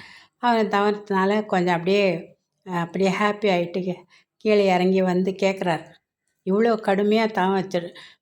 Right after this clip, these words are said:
பண்றியே, உனக்கு என்ன தான் வேணும்?" அப்படின்னு கேட்குறாரு. அப்போ அவன் சொல்றான், "எல்லாரும் என்னை வீரன் சொல்றாங்க, பலசாலின்னு சொல்றாங்க, அதனால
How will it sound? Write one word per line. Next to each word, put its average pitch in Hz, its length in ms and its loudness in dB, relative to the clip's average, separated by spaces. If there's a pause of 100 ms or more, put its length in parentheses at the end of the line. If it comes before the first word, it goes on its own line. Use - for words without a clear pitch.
(120)
பண்றியே, 185 560 2
உனக்கு 190 380 0
என்ன 190 220 0
தான் 220 240 0
வேணும்?" 180 280 0
அப்படின்னு 165 360 -6
கேட்குறாரு. 160 420 -8 (720)
அப்போ 202 280 -4
அவன் 196 300 2
சொல்றான், 190 400 2 (480)
"எல்லாரும் 214 420 4
என்னை 226 200 2
வீரன் 220 460 2
சொல்றாங்க, 175 420 0 (540)
பலசாலின்னு 196 720 2
சொல்றாங்க, 165 400 -2 (540)
அதனால 180 440 2